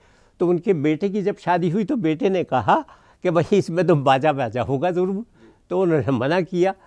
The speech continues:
तो खैर उन्होंने ये किया कि अपना बिस्तर लेकर मस्जिद में चले गए कि "ठीक है तुम ये काम करते रहो और मैं इसमें शरीक नहीं हूँगा।" तो जब उसको पता चला बेटे को तो फ़ौरन वहाँ पर पहुँच गया और वो बिस्तर, बिस्तर लेके आया और उसने अपना तमाम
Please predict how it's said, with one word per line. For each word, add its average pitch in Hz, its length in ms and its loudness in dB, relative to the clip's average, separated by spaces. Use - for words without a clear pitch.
तो 160 120 2
खैर 175 220 2
उन्होंने 160 440 2
ये 160 280 0
किया 117 380 -4
कि 180 60 -4
अपना 180 300 -4
बिस्तर 147 460 0
लेकर 113 400 -4
मस्जिद 156 360 -4
में 139 120 -6
चले - 260 -20
गए - 220 -20
कि 170 80 2
"ठीक 180 280 0
है 220 60 0
तुम 208 180 0
ये 185 180 6
काम 180 260 4
करते 101 360 0
रहो 202 340 2
और - 220 4
मैं 165 220 6
इसमें 196 320 4
शरीक 175 420 2
नहीं 131 220 0
हूँगा।" 143 360 -6
तो 160 80 4
जब 185 180 4
उसको 202 240 0
पता 175 260 -2
चला 165 280 -2
बेटे 151 720 -4
को 185 160 -2
तो 165 120 -6
फ़ौरन 139 420 -6
वहाँ 110 180 -8
पर 113 140 -10
पहुँच 127 260 -4
गया 185 240 -2
और 143 60 -2
वो 113 180 -6
बिस्तर, 131 280 -6
बिस्तर 117 300 -8
लेके 127 260 -10
आया 160 240 -8
और 170 100 -10
उसने 151 220 -10
अपना 135 260 -8
तमाम 131 420 -8